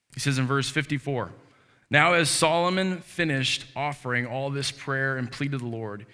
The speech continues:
he rose from before the altar of the Lord, where he had knelt with his hands outstretched toward heaven. And he stood and he ble-, and he blessed all the assembly of Israel with a loud voice, saying, 'Blessed be the Lord who has given rest to his people Israel,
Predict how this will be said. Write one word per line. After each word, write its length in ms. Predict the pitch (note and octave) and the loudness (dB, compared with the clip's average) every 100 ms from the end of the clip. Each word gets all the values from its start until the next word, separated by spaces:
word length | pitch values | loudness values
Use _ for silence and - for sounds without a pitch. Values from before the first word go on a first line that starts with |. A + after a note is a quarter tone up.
| - - | -20 -2
he 100 | C3 | 2
rose 420 | C3+ D#3 F3 E3 | 4 4 4 2
from 120 | D3 | 0
before 300 | B2+ - D3 | 0 -2 0
the 100 | D3 | 0
altar 240 | C#3 D3 C#3+ | -2 -2 -4
of 60 | |
the 40 | C#3+ | -2
Lord, 320 | C3 A2 G#2+ | -2 -2 -4
where 120 | A2+ | -6
he 140 | A#2 B2 | -4 -4
had 140 | A2+ | -2
knelt 320 | A2+ A#2+ B2 | -4 -4 -6
with 120 | A2+ | -8
his 120 | G#2+ - | -8 -6
hands 320 | A#2+ B2 A#2 | -4 -4 -4
outstretched 540 | A2+ - - A#2+ - | -6 -8 -8 -6 -6
toward 220 | - A2+ | -6 -6
heaven. 340 | G2 G2+ F#2+ E2+ - - - - | -6 -8 -10 -14 -20 -20 -18 -2
And 120 | B2 | 0
he 80 | B2 | 0
stood 400 | - E3 E3+ E3+ | 0 2 4 4
and 120 | D3 | 2
he 120 | B2+ | 2
ble-, 340 | A#2+ C3+ C#3+ C3+ | 0 -2 -2 -2
and 160 | B2+ | 0
he 60 | B2+ | 0
blessed 420 | A#2+ D3+ D#3+ - | 2 0 0 -4
all 280 | B2+ C#3+ D#3+ | -4 -2 4
the 100 | E3+ | 4
assembly 480 | D#3+ - D#3 D3+ D3 | 4 0 0 0 0
of 80 | |
Israel 240 | C3 A#2+ A#2 | 0 -2 -4
with 100 | G#2+ | -4
a 60 | |
loud 300 | A2 A#2+ B2+ | -4 -2 -2
voice, 400 | A#2+ A#2 G#2 G2+ - - - - | -4 -4 -6 -8 -12 -18 -20 -4
saying, 320 | C#3+ C3+ B2+ - - - | 2 4 2 -2 -14 -2
'Blessed 760 | D#3+ F#3 F#3+ G#3 G3+ G3+ F#3+ C#3+ | 2 2 2 4 4 4 -2 0
be 80 | D3 | 2
the 100 | C#3 | 4
Lord 720 | C3 C#3+ E3 F3 F3+ F#3 F3 - | 2 2 2 2 2 0 -4 -10
who 120 | - C#3+ | -4 0
has 180 | B2+ A2+ | 0 2
given 420 | D#3+ F3 F3 D3 | 4 4 2 0
rest 320 | E3 E3 - | -2 -2 0
to 100 | D3 | 0
his 200 | B2+ B2 | 0 -2
people 320 | E3 D#3+ C3+ | -4 -4 -4
Israel, 400 | A#2+ G#2+ F#2 E2 | -4 -6 -8 -12